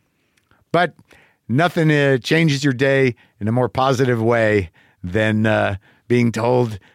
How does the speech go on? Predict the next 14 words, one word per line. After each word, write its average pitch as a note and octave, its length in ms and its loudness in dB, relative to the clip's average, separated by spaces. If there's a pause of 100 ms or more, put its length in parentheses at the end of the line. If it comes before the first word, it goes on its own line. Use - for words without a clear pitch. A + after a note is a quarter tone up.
not A#2+ 260 -2
to B2+ 80 0
worry B2 320 2
about A2+ 280 -2
the A2+ 100 -4
thing A#2+ 280 0
they A2+ 120 0
sent A#2+ 360 -2
to A#2+ 120 -2
the G#2+ 140 -2
lab. G#2+ 560 -2 (920)
That's D3 200 -2
for D#3+ 120 2
anybody. G2 500 0